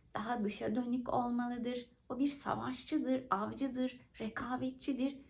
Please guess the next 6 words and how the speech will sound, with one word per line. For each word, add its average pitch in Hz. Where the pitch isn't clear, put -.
İstediğini 254
alır. 202
E, 269
ve 269
biliyorsunuz 302
günümüzde 294